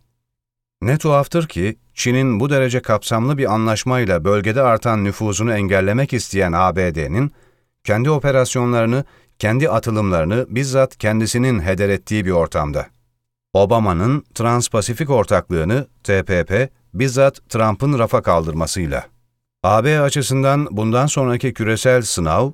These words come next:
meydan okuma çok daha kapsamlı, ağır bir mücadeleyi gerektiriyor. Bu mücadele, A B açısından nüfus gücü, iş gücü, üretim gücü,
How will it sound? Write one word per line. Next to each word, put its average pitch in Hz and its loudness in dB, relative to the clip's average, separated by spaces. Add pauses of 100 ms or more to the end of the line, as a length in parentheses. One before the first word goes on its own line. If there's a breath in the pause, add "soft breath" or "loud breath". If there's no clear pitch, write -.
meydan 104 0
okuma 98 -2
çok 147 -4
daha 107 2
kapsamlı, 90 -2
ağır 117 2
bir 117 -2
mücadeleyi 107 2
gerektiriyor. 78 -4 (520)
Bu 127 0
mücadele, 92 0 (100)
A 98 2
B 131 4
açısından 104 -2 (380 soft breath)
nüfus 113 -4
gücü, 92 -4 (260)
iş 120 -4
gücü, 87 -6 (240 soft breath)
üretim 107 -2
gücü, 123 -2